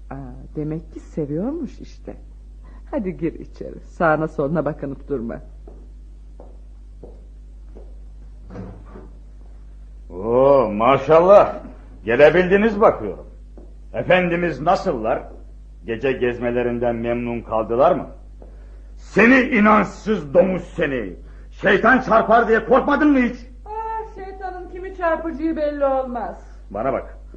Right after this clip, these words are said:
Speaker 2: açtırma ağzımı.
Speaker 1: Aa, kapanmış mıydı?
Speaker 2: Hem senin şu üstünün başının hali ne? Dilenciden farkı yok.
Speaker 1: <laughs> Dilenci değiliz de neyiz ya?
Speaker 2: Beni aleme rezil ediyorsun.
Speaker 1: Dilenci gibi gezen benim. Hem sana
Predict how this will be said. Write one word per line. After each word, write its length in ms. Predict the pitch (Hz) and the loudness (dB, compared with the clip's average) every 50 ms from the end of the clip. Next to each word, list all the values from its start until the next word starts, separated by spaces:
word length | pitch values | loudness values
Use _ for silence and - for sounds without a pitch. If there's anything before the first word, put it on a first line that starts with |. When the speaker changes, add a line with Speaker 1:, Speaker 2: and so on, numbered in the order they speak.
| - - - - | -20 -20 -12 -4
Speaker 2:
açtırma 420 | 143 160 - - - 247 254 247 214 | -4 -4 -2 2 4 6 6 8 6
ağzımı. 380 | 190 175 165 127 139 117 - - - | 6 6 4 2 -2 -6 -8 -6 -4
Speaker 1:
Aa, 500 | 277 269 262 233 226 214 208 202 208 - | -2 0 0 0 -2 -2 -6 -8 -10 -10
kapanmış 580 | 269 269 269 269 254 254 254 254 285 302 294 | -10 -10 -6 -4 -4 -4 -4 -6 -10 -14 -14
mıydı? 340 | 311 370 403 427 427 427 508 554 659 - - - - - - - - - - - - | -14 -14 -14 -14 -14 -14 -16 -16 -16 -18 -20 -20 -20 -20 -20 -20 -20 -20 -18 -8 -2
Speaker 2:
Hem 240 | 127 143 151 143 123 | -2 -2 -2 -2 -6
senin 380 | - - 147 151 165 170 156 | -8 -4 -4 -4 -4 -6 -10
şu 180 | 123 - 147 156 | -10 -10 -10 -8
üstünün 460 | 156 131 - - 147 156 170 160 147 | -8 -8 -10 -10 -10 -10 -8 -4 -2
başının 340 | 151 139 - 139 151 175 165 | -2 -2 -2 -4 -8 -8 -4
hali 340 | 147 147 143 147 180 180 123 | -2 -2 -2 -2 -2 -4 -8
ne? 100 | 82 - - - - - - - - - | -8 -12 -16 -20 -20 -20 -20 -18 -10 0
Dilenciden 520 | 139 165 165 165 151 170 202 220 247 - | 2 2 2 2 0 0 2 2 2 4
farkı 280 | 185 185 170 - - 285 | 2 2 2 2 0 0
yok. 360 | 277 - - - - - - - - - - - | 0 0 -2 -6 -14 -18 -20 -20 -20 -20 -14 -14
Speaker 1:
<laughs> 100 | 277 277 - - 269 269 - - 254 269 269 - - - - - - - | -14 -14 -12 -12 -12 -12 -12 -12 -14 -14 -14 -16 -20 -20 -20 -18 -16 -14
Dilenci 600 | 254 277 330 302 302 196 - 302 262 294 220 262 | -8 -8 -6 -6 -4 -6 -6 -6 -8 -8 -8 -8
değiliz 360 | 277 269 247 269 294 220 214 | -8 -8 -8 -8 -8 -6 -4
de 140 | 262 262 254 | -4 -4 -4
neyiz 360 | 262 262 254 233 202 175 - | -6 -8 -8 -10 -12 -12 -12
ya? 280 | 208 190 185 185 - - 87 | -10 -10 -10 -10 -10 -12 -10
Speaker 2:
Beni 180 | 101 107 117 131 | -10 -6 -2 0
aleme 340 | 117 113 113 117 123 131 123 | 0 0 0 0 -2 -2 -2
rezil 300 | 123 131 127 143 170 151 | -2 -4 -4 -4 -4 -6
ediyorsun. 420 | 104 - 85 76 73 - - - - - - - | -6 -8 -10 -14 -16 -18 -20 -20 -20 -18 -8 -6
Speaker 1:
Dilenci 480 | 311 294 320 320 320 311 302 285 247 | -4 -2 -2 -2 -2 -4 -6 -8 -10
gibi 240 | 247 285 233 285 220 | -10 -8 -8 -8 -6
gezen 480 | 277 269 269 269 269 262 262 247 226 196 | -4 -6 -6 -2 -2 -2 -2 -2 -2 0
benim. 360 | 240 226 214 196 175 170 175 - - | 0 0 -2 -2 -8 -10 -12 -12 -8
Hem 200 | 330 370 370 359 | -4 -4 -4 -4
sana 240 | - 403 403 415 | -2 -2 -2 -2